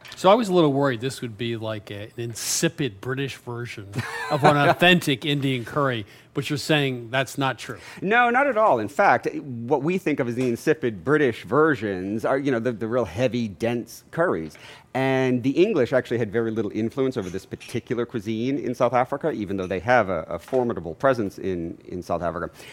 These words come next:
Speaker 2: Uh, that wasn't really their role in this cuisine. And so what you get is, again, very familiar flavors, if you're familiar with true Indian curries, and Southeast Asian flavors. But then you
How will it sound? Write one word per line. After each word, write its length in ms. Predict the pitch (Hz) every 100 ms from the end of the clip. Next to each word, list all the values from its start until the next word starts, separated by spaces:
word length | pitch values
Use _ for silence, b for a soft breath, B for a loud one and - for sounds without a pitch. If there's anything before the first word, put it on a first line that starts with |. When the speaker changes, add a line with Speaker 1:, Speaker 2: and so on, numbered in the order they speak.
| B B
Speaker 2:
Uh, 180 | 95 98
that 220 | 139 156
wasn't 260 | 151 139
really 300 | 113 123 117
their 200 | 95 107
role 300 | 98 90 85
in 100 | 82
this 160 | 90 101
cuisine. 400 | - 87 82 76 -
And 480 | 113 107 101 98
so 180 | 101 120
what 300 | 110 110 113
you 80 | 113
get 440 | 82 113 156 98 -
is, 140 | 101
again, 420 | 98 127 127 101
very 280 | 87 104 135
familiar 640 | 139 - 117 110 143 196 147
flavors, 360 | 92 85 95
if 120 | 101 104
you're 80 |
familiar 420 | - 101 104 123 113
with 220 | 101 -
true 240 | - 120
Indian 320 | 90 101 90 87
curries, 420 | 78 69 69 - B B B -
and 200 | 101 104
Southeast 500 | 120 110 117 98 87
Asian 340 | 92 98 85
flavors. 500 | - 147 147 85 78
But 300 | - 117 110
then 300 | 131 135 120
you 120 | 117